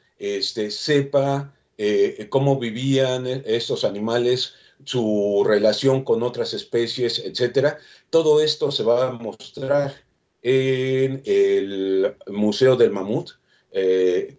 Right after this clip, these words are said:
cuyo nombre, eh, propuesto es Kinametsin, es decir, eh, los gigantes.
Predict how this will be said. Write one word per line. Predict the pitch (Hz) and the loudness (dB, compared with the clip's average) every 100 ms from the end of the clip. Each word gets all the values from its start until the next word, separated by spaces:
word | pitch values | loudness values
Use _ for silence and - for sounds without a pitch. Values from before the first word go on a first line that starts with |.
| - | -8
cuyo | 107 107 | -2 0
nombre, | 113 127 123 | 2 2 4
eh, | 110 104 98 90 87 87 98 92 90 87 87 85 | 6 6 6 2 -2 -4 -2 -2 0 -2 -4 -4
propuesto | - 101 - 123 123 120 - 143 143 _ _ _ | -4 -4 -4 0 0 0 -2 -4 -6 _ _ _
es | 113 113 | -2 0
Kinametsin, | - 107 101 101 110 - 120 | -2 -4 -4 -2 -2 -2 -2
es | 107 101 | 0 0
decir, | 98 107 107 107 - 90 | -2 -2 -4 -4 0 2
eh, | 87 90 | 2 0
los | 104 92 | 0 -2
gigantes. | - 90 95 92 - - - | -2 -4 -4 -2 -4 -6 -12